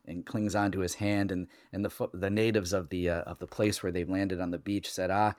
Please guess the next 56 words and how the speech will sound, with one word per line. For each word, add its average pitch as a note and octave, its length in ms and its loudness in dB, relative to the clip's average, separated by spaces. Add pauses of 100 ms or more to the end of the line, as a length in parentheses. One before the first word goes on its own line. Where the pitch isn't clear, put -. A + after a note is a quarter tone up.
(140)
he B2+ 80 -2
survived A#2 420 4
the G#2 60 0
shipwreck, G#2+ 560 2
but G2 140 -2
justice G#2+ 520 -2
is F2+ 120 -6
still G2 240 -2
served A2 480 0
because F2+ 340 -6
this F#2 220 -6
wild G2+ 340 4
animal G2+ 400 -2
is F2+ 100 -4
going F2 260 -6
to E2+ 60 -6
kill A2 300 -2
him." G2 140 -4 (340)
And A#2+ 160 0
Saint E3+ 220 6
Paul D3 260 8
then A#2 160 2
just G#2+ 180 2
shakes C3 300 0
it A#2 80 2
off A2 220 4
into G2+ 140 -2
the G2 100 -6
fire A2+ 440 2 (280)
and A2 100 -2
goes A2 220 2
on A2+ 160 -2
his F#2+ 160 -4
way, G2 260 2
which G2+ 180 -4
is A#2+ 100 -2
kinda, F3 400 6 (300)
kinda G3+ 220 6
neat D#3 240 8
to C3 80 4
see, B2 380 6 (240)
uh, B2 220 2
to C3 100 0
understand B2+ 560 2
that, G#2+ 120 4
um, G2 280 0
our G2+ 180 0
Lord, G2+ 320 2 (760)
uh, G#2+ 200 2
granted A2 340 0
to A2 100 -2
Saint - 280 -2
Paul G2+ 240 0
that, F#2 260 0
that, F2+ 260 -2
um, E2+ 380 -6